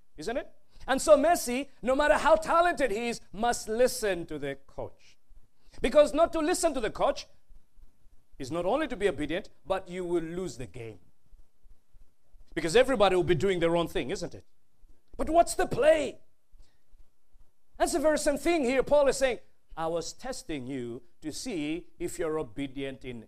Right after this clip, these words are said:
everything." Did you know that many of us, our obedience is a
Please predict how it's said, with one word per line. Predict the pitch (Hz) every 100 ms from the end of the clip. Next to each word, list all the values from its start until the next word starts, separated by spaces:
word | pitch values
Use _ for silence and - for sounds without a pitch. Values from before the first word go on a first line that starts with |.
| -
everything." | 120 101 104 - 107
Did | 117 175
you | 202 226
know | 147 143
that | 160 147
many | 170 190
of | 156 139
us, | 160 156
our | 143 139 135 - - -
obedience | 143 110 175 160 147 139 143
is | 120
a | 123 120 113